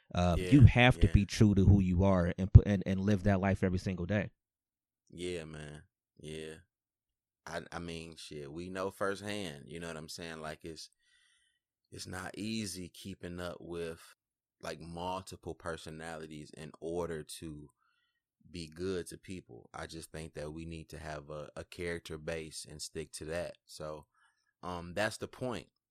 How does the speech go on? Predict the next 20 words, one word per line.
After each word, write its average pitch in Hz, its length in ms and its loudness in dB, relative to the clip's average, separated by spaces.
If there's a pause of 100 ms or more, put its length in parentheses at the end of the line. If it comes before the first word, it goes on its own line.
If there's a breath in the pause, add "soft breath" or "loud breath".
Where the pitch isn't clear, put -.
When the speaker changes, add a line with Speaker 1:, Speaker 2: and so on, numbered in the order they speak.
Speaker 2:
of 85 300 -8
this 87 180 -10
conversation. 82 720 -10
For 73 160 -10
all 104 200 0
of 120 60 -4
you 107 180 -6
guys 92 360 -2
that 87 160 -4
are 78 120 -4
listening, 82 540 -8
like, 76 240 -8
you 90 80 -10
have 95 240 -4
to 90 100 -10
really 90 240 -8
make 85 280 -8
a 82 40 -12
strong 82 360 -6
decision 78 500 -10